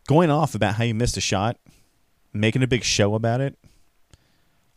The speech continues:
all you're really doing is showing how insecure you are, right?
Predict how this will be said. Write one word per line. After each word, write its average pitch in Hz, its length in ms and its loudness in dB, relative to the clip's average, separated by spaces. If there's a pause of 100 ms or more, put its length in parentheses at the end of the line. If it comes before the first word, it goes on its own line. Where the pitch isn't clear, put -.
(120)
all 147 120 4
you're 185 140 2
really 135 300 0
doing 123 260 0
is 95 80 -2
showing 107 300 0
how 98 260 -6
insecure 107 540 -8
you 92 240 -12
are, - 200 -20 (680)
right? 98 240 -10